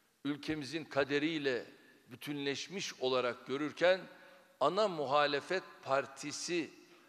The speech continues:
ünvanını taşıyan bir partinin milletvekilleri maalesef teröristlerle aynı safta olmak için adeta can atıyorlar. Daha da kötüsü,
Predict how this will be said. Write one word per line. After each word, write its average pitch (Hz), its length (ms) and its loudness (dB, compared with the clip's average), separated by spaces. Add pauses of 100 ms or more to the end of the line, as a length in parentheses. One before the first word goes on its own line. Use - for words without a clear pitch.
ünvanını 135 680 2
taşıyan 123 640 -2
bir 160 140 -2
partinin 117 580 -2
milletvekilleri 127 1200 -4 (340)
maalesef 175 720 6 (500)
teröristlerle 165 1040 8 (120)
aynı 220 340 8
safta 147 420 2
olmak 147 460 2
için 190 400 -4 (340)
adeta 202 760 10 (480)
can 160 160 6
atıyorlar. 104 520 -2 (1200)
Daha 208 220 12
da 208 80 12
kötüsü, - 420 -4